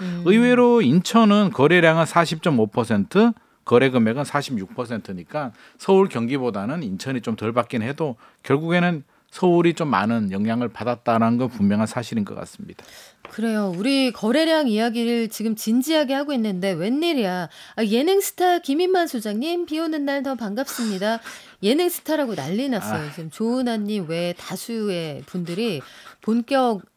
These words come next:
Speaker 1: 그 고품격 음악 방송 타사에 갔다 오셨잖아요.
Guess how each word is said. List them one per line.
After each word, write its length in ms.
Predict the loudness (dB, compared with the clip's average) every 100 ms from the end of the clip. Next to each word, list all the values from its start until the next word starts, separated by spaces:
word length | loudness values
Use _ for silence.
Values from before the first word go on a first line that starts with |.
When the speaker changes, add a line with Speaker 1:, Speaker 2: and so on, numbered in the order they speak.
| -14
Speaker 1:
그 200 | -8 -8
고품격 640 | -4 -6 -4 -6 -6 -6 -4
음악 300 | -4 -4 -4
방송 460 | -4 -4 -8 -12 -14 _
타사에 340 | -12 -6 -6 -6
갔다 260 | -8 -10
오셨잖아요. 640 | -10 -8 -6 -6 -4 -4